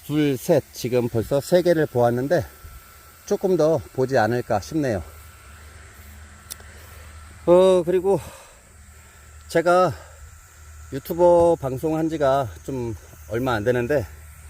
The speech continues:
최근에, 어, 채널 수정을 좀 하다가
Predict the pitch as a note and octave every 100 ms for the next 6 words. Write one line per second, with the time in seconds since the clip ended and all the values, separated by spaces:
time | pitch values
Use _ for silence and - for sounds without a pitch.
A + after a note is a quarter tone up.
0 | - - - - G#3 F#3 D#3 C#3 F#2+ -
1 | - - - - - - - - - C#3
2 | E3 D#3+ D#3 D3+ C#3 G#2+ - - - -
3 | - - G3+ F#3+ E3+ - G3 G#3 F#3+ E3+
4 | D3 D3+ D3+ B2 B2+ A#2+